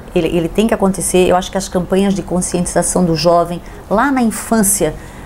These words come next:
a criança não pode saber que a, a droga não existe. Não, a droga existe e ela é muito maléfica. Eu acho que a cam-, campanhas de, né, de, de, de conscientização, eh,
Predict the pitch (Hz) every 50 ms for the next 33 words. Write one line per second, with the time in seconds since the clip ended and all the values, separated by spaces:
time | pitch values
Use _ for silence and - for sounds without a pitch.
0 | - - - 190 196 208 247 254 262 233 - 240 240 220 226 196 190 - 214 185
1 | 196 196 196 196 185 175 - - 180 196 190 170 185 190 202 208 208 214 202 185
2 | 196 196 196 - - - - - 214 240 190 - - 170 180 226 214 165 143 175
3 | 208 - - - - - - 185 180 180 190 - - - - - - - 185 175
4 | 175 185 208 220 190 190 170 165 147 139 139 143 - - - - - - - -
5 | - - - - 165 175 190 202 196 - - - 180 - 175 - - - 175 170
6 | 147 - 196 214 220 220 190 196 165 165 165 170 190 208 196 175 170 160 156 156
7 | 156 151 147 147 151 147 147 143 143 - - - - - 240 226 - - 208 196
8 | 196 - 190 175 - - - 220 226 214 190 - - - - - - - -